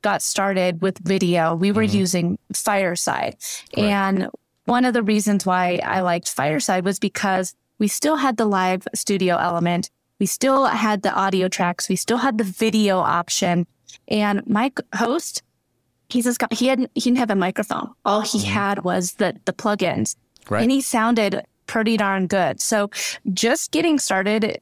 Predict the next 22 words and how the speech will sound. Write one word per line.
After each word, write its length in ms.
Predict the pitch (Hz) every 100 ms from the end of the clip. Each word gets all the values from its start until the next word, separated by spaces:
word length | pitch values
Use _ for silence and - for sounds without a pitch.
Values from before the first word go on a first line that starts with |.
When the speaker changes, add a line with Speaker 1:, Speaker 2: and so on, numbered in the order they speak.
| -
Speaker 1:
and 300 | 202 196 - - 220
trying 380 | - 202 214 208
these 200 | 202 190
different 400 | 196 202 202 208
tools 320 | - 185 202
out 240 | 247 269 -
is 100 | 196
going 240 | - 196 190
to 60 |
help 340 | 185 185 180 -
you, 360 | 180 175 175 175 - - _ -
um, 400 | 175 - - - -
I 60 |
think, 260 | 220 320 302
build 220 | 226 226
out 240 | 214 185 180
your 100 | 175
confidence 720 | - 190 - 247 277 277 - -
and 600 | 202 190 185 185 185 - - -
incorporate 800 | 220 214 - 233 233 208 190 -
that 180 | 190 -
high-end 600 | - 196 190 185 185 185